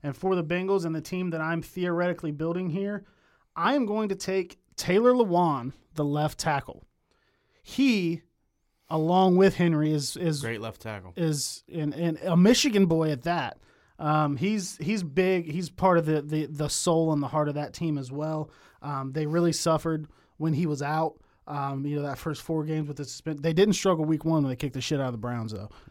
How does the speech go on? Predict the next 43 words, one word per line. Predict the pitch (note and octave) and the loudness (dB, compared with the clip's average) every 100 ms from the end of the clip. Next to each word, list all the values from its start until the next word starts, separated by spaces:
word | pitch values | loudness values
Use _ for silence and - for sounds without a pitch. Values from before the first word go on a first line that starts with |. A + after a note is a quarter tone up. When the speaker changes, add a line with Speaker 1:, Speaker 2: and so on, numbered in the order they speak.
| - | -10
Speaker 2:
Yeah. | E3 | -4
Speaker 1:
Uh, | E3 E3+ - - | 0 0 -2 -12
<laughs> | - | -8
but | D#3+ F3 D#3 | -2 0 0
Speaker 2:
I | G#2 | -4
wish | G#2+ | -12
they | - G#2+ | -8 -8
had | G#2+ | -8
someone | - G#2 G2 | -8 -8 -8
else | G2+ F#2+ | -10 -10
that | F#2+ | -12
was | F2 G2+ | -12 -12
out, | F#2+ | -14
too, | - G#2 G#2 | -14 -12 -12
that | G2 - - _ | -14 -18 -20 _
would | - | -18
have | G#2 | -14
mattered. | G2+ G#2 G#2 G#2 - | -12 -10 -10 -4 -2
Speaker 1:
<laughs> | - | 4
I'm | C#4 A3 G#3 | 8 8 8
gonna | G#3+ G#3 | 6 4
take, | - - A3 G3+ G3 - | -2 0 4 4 4 -2
uh, | E3+ D#3+ C#3+ - - - - | 0 0 -4 -12 -20 -20 -6
Taylor | F#3+ F3+ A3 | 0 4 4
Lewan. | B3 A#3+ G#3 | 4 0 2
I'm | G3 | 2
gonna | F#3+ F3+ | 2 2
put | F#3 | 4
him | F3+ | 4
at | G3+ | 2
left | F3+ F3+ - | 2 0 0
tackle. | F3 D#3+ E3 D#3 - - _ _ - | 0 0 -2 -4 -8 -20 _ _ -14
Uh, | C3+ D3 D3 | -8 -4 -2
I'm | |
gonna | E3 D#3 | -2 -2
teach | - G3 - | 2 2 4
Jonah | E3+ G#3 G3+ | 6 8 8
Williams | G3+ G3 F3 | 8 6 4
to | |
be | E3+ | 4
a | F#3 | 4
right | F3+ D3 | 4 0
tackle. | C3+ B2+ - | -4 -10 -12